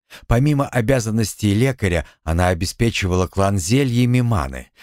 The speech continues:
здоровья и ещё несколькими простыми усилителями характеристик, рецепты которых нашла в ближайшей округе. Надо закупить побольше всего необходимого в Крафорте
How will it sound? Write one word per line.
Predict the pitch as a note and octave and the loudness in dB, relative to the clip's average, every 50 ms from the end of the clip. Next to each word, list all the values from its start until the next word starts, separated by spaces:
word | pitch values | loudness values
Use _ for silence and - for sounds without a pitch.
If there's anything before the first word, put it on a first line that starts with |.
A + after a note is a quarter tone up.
| - - | -12 -6
здоровья | - A2 G#2 A2+ C#3+ C#3+ C#3 D3 D#3 D3 A#2+ A2+ A#2+ B2+ A#2 - - _ | -4 -4 0 2 2 2 2 2 0 0 0 0 0 0 -2 -2 -8 _
и | - F3+ | -2 0
ещё | F3 D#3+ C3+ - - D#3 D#3 | 2 2 0 0 0 0 2
несколькими | C#3 C3 C#3 C#3 - - - C3+ G#2+ - B2+ B2 B2 | 2 2 0 0 -2 -2 -4 -4 -2 0 2 2 0
простыми | G#2+ - A2 G#2 - - - A#2 G#2+ A2 A2+ - | 0 0 -2 -2 -2 -2 0 0 2 2 0 0
усилителями | - A#2 F#2+ - G#2+ A2 C3+ C#3+ B2+ - B2 B2 A#2+ A2+ A2 | -2 -4 -2 0 2 2 2 2 0 0 -2 0 0 0 -2
характеристик, | - - F2 F2 E2 - - E2+ C#2+ C2 B1+ - - - D2 - - - _ _ _ - | -2 -4 -4 -6 -6 -4 -6 -6 -4 -4 -6 -8 -10 -10 -12 -14 -16 -20 _ _ _ -4
рецепты | E2 F2 D#2+ - - C#3 C#3+ C3 - B2 | -2 -2 -2 -2 -2 -2 -2 -2 -4 -4
которых | - A#2+ G#2 - A2 G2 G2+ - - - | -4 -2 -2 0 0 0 0 -2 -2 -4
нашла | E2 D#2 - - F2+ F#2+ | -4 -4 -2 -2 -2 -2
в | F2+ D#2+ | -2 -4
ближайшей | D#2 D#2 D#2+ D#2 C#2 C#2 D#2 D#2+ D#2+ - - - D2 | -4 -4 -2 -2 0 0 -2 -2 -4 -4 -6 -8 -8
округе. | - - - - - C2+ C2 B1 A#1+ - - - - _ _ _ _ - - - - - | -8 -12 -16 -14 -12 -10 -10 -10 -12 -14 -18 -20 -20 _ _ _ _ -20 -20 -20 -8 -2
Надо | F#2+ G2+ G#2+ G#2+ F#2 F2+ F2+ | 2 2 2 2 2 2 0
закупить | D#2 F#2+ F2 - B2 A2 - F3+ F3 - - - | 0 0 0 0 0 2 2 0 0 0 -2 -2
побольше | C#3+ C3 B2+ D3 E3+ D3+ - D3 C3 | -2 0 2 0 0 0 0 -2 -4
всего | - - - A#2+ A2+ B2+ C#3+ | -2 -2 -2 0 0 0 2
необходимого | C3 A#2 A2+ G#2+ F#2+ - - - G#2+ G#2+ A#2 D3+ D3+ D3+ C#3 B2 C3 G#2+ - _ | 2 2 2 0 -2 -4 -4 -4 -4 -2 -2 0 0 0 0 0 -2 -4 -6 _
в | _ - - | _ -20 -8
Крафорте | - C3+ A#2+ F2 D2 - - D2 - - - - - | -4 -2 -2 -2 -2 -6 -10 -16 -14 -14 -14 -14 -16